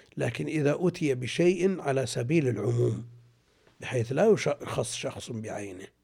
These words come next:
اتهم شخص وغلبة الظن تتجه إليه وهو مجرب بالإصابة، لكن وم-، وما ذكر شيئاً،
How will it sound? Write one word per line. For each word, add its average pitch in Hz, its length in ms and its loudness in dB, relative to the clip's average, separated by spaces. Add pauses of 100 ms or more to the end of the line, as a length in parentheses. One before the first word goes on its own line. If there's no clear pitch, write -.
(540)
اتهم 160 500 10
شخص - 500 -2 (680)
وغلبة 135 520 2
الظن 127 400 -2
تتجه 123 540 0
إليه 113 480 -4
وهو 127 220 2
مجرب 131 600 6
بالإصابة، 123 760 -6 (1080)
لكن 123 460 -8 (460)
وم-، 190 340 2
وما 233 260 4
ذكر 131 340 4
شيئاً، 117 420 -6